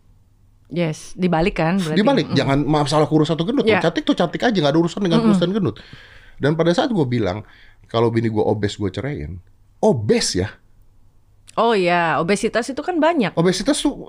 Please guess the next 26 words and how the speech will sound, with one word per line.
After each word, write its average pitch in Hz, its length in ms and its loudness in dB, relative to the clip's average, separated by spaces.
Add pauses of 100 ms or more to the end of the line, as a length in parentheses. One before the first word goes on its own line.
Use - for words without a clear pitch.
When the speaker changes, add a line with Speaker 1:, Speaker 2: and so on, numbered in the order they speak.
Speaker 2:
definisinya 202 480 4
Speaker 1:
Penyakit 302 100 0
Speaker 2:
apa 277 80 4
Speaker 1:
juga, 233 240 4
Speaker 2:
dulu 196 120 4
loh? 107 100 4
Speaker 1:
misalkan. 117 240 2
Speaker 2:
Nah, 113 160 4
makanya 170 320 2
maksudnya 214 280 2 (100)
Anda 214 240 0
jangan 139 340 2
tiba-tiba. 147 400 0 (320)
Terus 247 160 -2
ada 262 160 2
yang 254 100 2
orang 240 220 2
komen, 226 340 -2 (280)
"Wah, 202 120 2
kalau 151 220 0
gitu 156 220 0
hamil 175 420 2
diceraiin." 170 400 -4
Kan 294 180 2
goblok 294 640 4
kan? 185 180 0